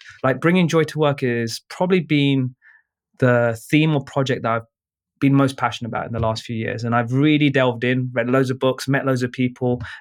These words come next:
And I feel like there's so many obvious things that can be done, which aren't being done. And I feel like this is a great medium for us to share it.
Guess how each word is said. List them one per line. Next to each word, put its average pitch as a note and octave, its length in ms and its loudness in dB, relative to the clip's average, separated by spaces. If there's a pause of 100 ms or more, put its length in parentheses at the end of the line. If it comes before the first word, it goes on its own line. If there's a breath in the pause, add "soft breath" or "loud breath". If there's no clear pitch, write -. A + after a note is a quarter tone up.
And B2 480 0 (880 soft breath)
I D3 80 2
feel F3+ 300 2
like F3 220 2 (240)
there's D3+ 240 2
so F#3 160 4
many F#3 180 2
obvious D#3+ 380 0
things C#3 220 -2
that - 160 -4
can D3 200 -2
be D#3 100 -6
done, G3 340 -4 (180)
which C#3+ 180 2
aren't D#3+ 200 2
being F3 180 -2
done. G3 340 -4 (380)
And C#3+ 160 4
I C#3+ 80 2
feel G3 180 0
like C#3+ 220 2
this D#3 180 -2
is D3 140 2
a C3+ 40 2
great C3+ 320 0
medium B2+ 340 0
for B2 120 -6
us A#2 140 -2
to - 80 -8
share D#3 360 0
it. E3+ 180 -2